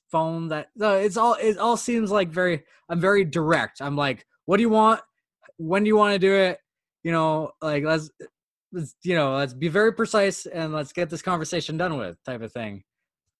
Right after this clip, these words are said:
Uh, most times. And so I reached out to someone I never talked to today. Uh, uh, never talked to in general. Uh, part of the family though. And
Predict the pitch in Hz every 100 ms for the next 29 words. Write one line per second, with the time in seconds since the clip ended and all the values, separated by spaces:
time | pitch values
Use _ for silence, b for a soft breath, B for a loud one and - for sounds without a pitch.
0 | _ 143 135 139 170 196 - 202 160 120
1 | 107 _ b b 180 185 202 214 196 196
2 | 208 269 - 269 233 - 226 220 196 180
3 | 196 214 214 202 196 196 180 - 165 160
4 | 131 104 98 _ _ _ _ - 147 143
5 | 135 135 131 123 - 180 180 170 214 202
6 | 190 185 170 170 151 147 156 151 135 127
7 | 104 98 101 _ _ - 139 131 123 208
8 | 214 185 - 156 143 131 123 120 127 -
9 | 151 151 147 143